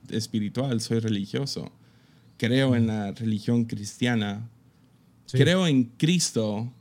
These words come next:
Speaker 1: y la religión cristiana, ah, acentúa y mejora mi relación con Cristo.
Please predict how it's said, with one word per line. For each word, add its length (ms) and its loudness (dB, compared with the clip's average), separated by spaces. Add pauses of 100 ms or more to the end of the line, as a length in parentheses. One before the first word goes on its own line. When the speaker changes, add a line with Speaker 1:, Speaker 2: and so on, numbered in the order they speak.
(280)
Speaker 1:
y 160 2
la 160 4
religión 460 0
cristiana, 880 -2 (600)
ah, 420 -2 (760)
acentúa 1040 0
y 380 -2
mejora 880 -4
mi 160 -2
relación 500 -4
con 180 -8
Cristo. 400 -10